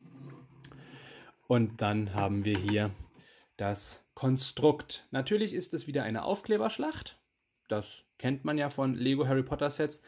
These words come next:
Ich habe sie mal aufgeklebt, weil ich finde, dass es ohne einfach wirklich noch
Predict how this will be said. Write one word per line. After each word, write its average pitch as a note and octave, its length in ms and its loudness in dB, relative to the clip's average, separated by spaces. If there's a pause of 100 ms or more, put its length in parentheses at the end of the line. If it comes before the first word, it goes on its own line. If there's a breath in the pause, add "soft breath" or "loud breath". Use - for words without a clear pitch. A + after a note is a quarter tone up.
(260 loud breath)
Ich C#3+ 140 -2
habe D#3 140 0
sie C#3 100 -2
mal A#2+ 100 4
aufgeklebt, F3+ 600 0
weil A#2 140 4
ich A2+ 120 -2
finde, B2 260 2
dass A2 160 -2
es - 180 -6
ohne A#2 200 0
einfach G2 400 -6
wirklich B2+ 400 -2 (340)
noch B2 600 4